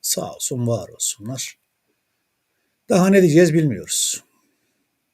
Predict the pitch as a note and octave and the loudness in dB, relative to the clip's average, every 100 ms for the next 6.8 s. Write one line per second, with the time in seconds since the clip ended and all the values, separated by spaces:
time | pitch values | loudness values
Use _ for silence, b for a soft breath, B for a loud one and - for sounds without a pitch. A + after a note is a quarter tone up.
0 | _ _ _ _ _ _ - G#3 G3 A3 | _ _ _ _ _ _ -6 -2 2 4
1 | F#3+ D#3+ F#3+ F#3+ F#3+ F3+ D#3 - D#3+ F#3 | 4 2 2 2 2 2 -2 0 0 2
2 | F#3 F3 E3+ - D3+ D3 C3 D3+ D#3 C#3 | 2 0 0 -6 -8 -6 -4 -2 -2 -2
3 | C3+ B2 C3 - C3+ A#2+ - _ C#3+ B2 | -4 -4 -4 -4 -6 -8 -12 _ -12 -6
4 | D#3+ C3 F#2+ - - _ _ - D#3+ E3+ | -6 -6 -8 -16 -20 _ _ -10 -6 -4
5 | C#3+ G#2+ G#2+ _ - D#3 B2+ - C#3+ D#3 | -4 -6 -10 _ -6 -6 -6 -4 2 2
6 | D#3 B2 B2 C3 B2+ A#2+ D3+ | 0 -8 -4 -2 0 0 0